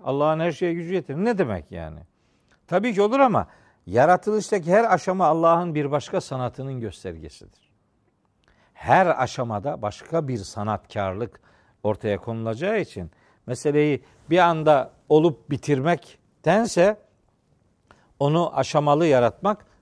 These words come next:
çok daha ustalıklı ve sanatkar bir, e, işlemdir. Onu özellikle ifade edeyim. Bu kün feyekün böyle bizim dilimizde biraz yanlış gidiyor.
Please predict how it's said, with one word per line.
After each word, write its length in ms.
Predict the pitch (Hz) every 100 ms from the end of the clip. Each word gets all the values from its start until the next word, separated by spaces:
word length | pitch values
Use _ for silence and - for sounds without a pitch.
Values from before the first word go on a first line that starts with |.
| _
çok 320 | - 165 - -
daha 300 | 123 175 190 _ _ -
ustalıklı 640 | - - 120 113 - 196
ve 100 | 139
sanatkar 720 | 107 120 117 107 - 151 135
bir, 240 | 120 170 _ _ _ _ _
e, 380 | 107 117 110 107
işlemdir. 640 | 113 - 143 120 110 170 -
Onu 360 | 120 123 156 190 _ _ _ _ _ _ _ _ _ _ -
özellikle 580 | 120 117 110 107 131
ifade 400 | 113 117 110 104
edeyim. 340 | 107 110 170 190 _ _ _ _ _
Bu 100 | 151
kün 260 | - 196 180
feyekün 640 | 151 147 135 - 175 185
böyle 280 | 151 135 123
bizim 280 | 127 131 123
dilimizde 500 | 131 127 127 117 127
biraz 260 | 123 120
yanlış 340 | 110 120 120 -
gidiyor. 420 | - 92 127 202